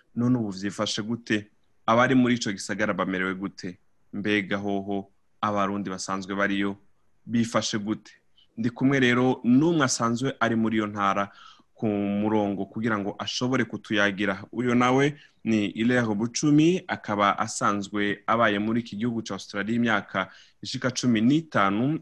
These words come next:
akaba asanzwe ari na se w'abana benshi. Iyi ni S B S mu Kirundi, ku mazina nitwa Jean Paul Amede. Mu kanya duca tubandanya tubashikirize ivyo agiye kutubwira ku bijanye n'ico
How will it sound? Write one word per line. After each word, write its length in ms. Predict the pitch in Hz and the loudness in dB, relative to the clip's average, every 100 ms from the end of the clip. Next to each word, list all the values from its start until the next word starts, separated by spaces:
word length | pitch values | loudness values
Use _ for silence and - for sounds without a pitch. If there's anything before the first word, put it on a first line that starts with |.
| - | -8
akaba 260 | - 92 | -12 -10
asanzwe 880 | 101 - 120 104 101 95 104 139 - _ _ _ _ _ _ _ _ _ _ - | -6 -2 0 0 -2 -4 0 0 -2 _ _ _ _ _ _ _ _ _ _ -4
ari 180 | 131 151 | 0 2
na 140 | 143 | 2
se 360 | - - 139 - | 0 0 0 0
w'abana 560 | 113 117 113 110 101 98 | 0 4 4 4 2 0
benshi. 400 | 101 95 - - - | 0 -2 -8 -10 -4
Iyi 120 | 135 | 0
ni 100 | 143 | 0
S 200 | 110 - | -2 -4
B 100 | 101 | -6
S 160 | 104 98 | -4 -6
mu 100 | 92 | -8
Kirundi, 540 | - 101 120 117 160 - - - | -6 -2 0 0 -2 -6 -20 -14
ku 120 | - | -4
mazina 320 | 101 101 113 | -4 -2 -2
nitwa 280 | 101 92 101 | -2 -4 -6
Jean 180 | 90 107 | -6 -6
Paul 180 | - 101 | -4 -4
Amede. 580 | 95 90 90 110 123 - | -4 -6 -4 -2 -2 -6
Mu 140 | 107 | -10
kanya 600 | 90 - 107 101 95 107 | -12 -4 0 0 0 -2
duca 520 | 110 95 - 95 87 87 - | -4 -8 -8 -6 -4 -6 -10
tubandanya 720 | 156 143 104 98 95 95 110 | -4 0 0 0 -2 -2 -6
tubashikirize 760 | - 92 - - 113 90 113 120 - - - - | -8 -12 -12 -10 -8 -6 -6 -6 -12 -20 -20 -4
ivyo 540 | 120 113 123 127 123 - | 0 2 2 -2 -2 -4
agiye 580 | 104 95 107 110 117 120 | -4 -4 0 2 2 0
kutubwira 840 | - 143 - 131 98 95 95 107 | -6 -10 -6 -6 -4 -2 0 -2
ku 220 | 117 - | -4 -8
bijanye 400 | 101 101 101 90 | -6 -2 -2 -2
n'ico 580 | 90 98 _ - 95 87 | -6 -8 _ -10 -10 -10